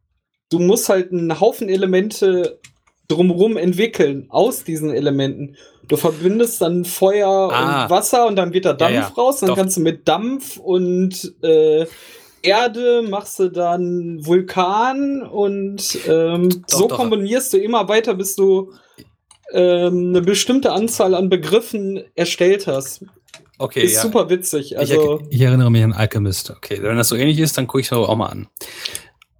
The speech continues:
Speaker 2: Äh, Fez gab's auch. Ich meine, da muss man auch
Speaker 1: Heißt nicht Fez? Fez?
Speaker 2: F-, Fez,
Speaker 1: Fez.
Speaker 2: Fez.
Speaker 1: <laughs> Wurscht.
Speaker 2: Ich gla-,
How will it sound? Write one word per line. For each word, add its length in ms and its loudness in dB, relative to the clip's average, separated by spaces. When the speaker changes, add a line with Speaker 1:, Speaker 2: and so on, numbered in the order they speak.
Speaker 2:
Äh, 600 0
Fez 600 0
gab's 220 -2
auch. 340 -2
Ich 140 -8
meine, 300 -2
da 100 -12
muss 140 -8
man 100 -4
auch 40 0
Speaker 1:
Heißt 220 0
nicht 160 0
Fez? 520 -2
Fez? 480 -6
Speaker 2:
F-, 100 -20
Fez, 380 -8
Speaker 1:
Fez. 500 -4
Speaker 2:
Fez. 180 0
Speaker 1:
<laughs> 60 -16
Wurscht. 220 0
Speaker 2:
Ich 80 -4
gla-, 80 -4